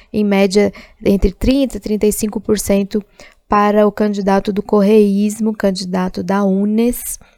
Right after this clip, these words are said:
União pela Esperança, o Andrés Arauz. Qual foi o grande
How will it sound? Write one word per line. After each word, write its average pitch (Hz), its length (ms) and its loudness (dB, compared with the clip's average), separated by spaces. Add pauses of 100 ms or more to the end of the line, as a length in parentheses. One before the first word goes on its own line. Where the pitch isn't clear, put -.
União 196 320 0
pela 180 200 2
Esperança, 214 760 0 (140)
o 214 100 0
Andrés 196 360 0
Arauz. 196 320 -6
Qual 339 240 2
foi 311 160 4
o 262 60 4
grande 254 420 0